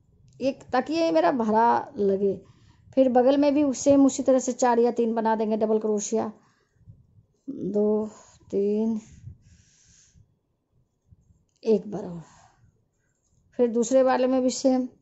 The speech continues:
इस तरह मेरा पूरा ये बन जाएगा। मैं और नेक्स्ट आगे बनाकर बता रही हूँ आपको।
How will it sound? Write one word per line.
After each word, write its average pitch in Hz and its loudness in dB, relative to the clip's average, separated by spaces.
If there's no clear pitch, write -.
इस 254 -4
तरह 269 2
मेरा 254 0
पूरा 240 0
ये 233 2
बन 226 -2
जाएगा। 226 0
मैं 214 -2
और 220 -2
नेक्स्ट 208 -8
आगे 214 -6
बनाकर 208 -6
बता 220 -4
रही 233 -4
हूँ 247 -6
आपको। - -12